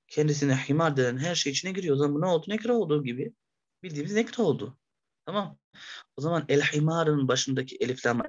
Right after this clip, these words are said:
elif lamı cins dersek biz, bütün himarlar girerse o zaman ne oldu? Bu nekra oldu. E, deriz ki o zaman bundan sonraki gelen yahmil cümlesi, bu nekra olduğu için şu cümle,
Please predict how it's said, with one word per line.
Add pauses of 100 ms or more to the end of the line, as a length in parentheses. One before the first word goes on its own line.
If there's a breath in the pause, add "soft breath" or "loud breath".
(100)
elif
lamı
cins
dersek
biz, (1200 loud breath)
bütün
himarlar
girerse (1000)
o
zaman
ne
oldu?
Bu
nekra
oldu. (380)
E,
deriz
ki
o
zaman
bundan
sonraki
gelen (360)
yahmil
cümlesi, (300)
bu
nekra
olduğu
için
şu
cümle,